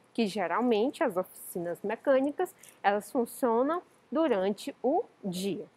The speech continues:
Então vejam que as diversas profissões, aqui eu só trouxe algumas, tem os períodos.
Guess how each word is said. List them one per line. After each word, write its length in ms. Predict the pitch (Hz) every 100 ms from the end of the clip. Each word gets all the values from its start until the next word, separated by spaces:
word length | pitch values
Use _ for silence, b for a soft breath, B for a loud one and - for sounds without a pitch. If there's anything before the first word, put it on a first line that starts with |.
| _ - -
Então 200 | 247 233
vejam 520 | 180 214 339 320 247
que 120 | 262
as 240 | 208 220
diversas 640 | 170 175 170 269 - 220 -
profissões, 800 | 320 311 226 - - 226 302 - b b
aqui 220 | 196 -
eu 60 | 220
só 120 | 226
trouxe 360 | 214 330 - -
algumas, 580 | 202 185 320 339 196 - b b b _
tem 180 | 415 508
os 120 | 508
períodos. 680 | - 508 523 370 208 240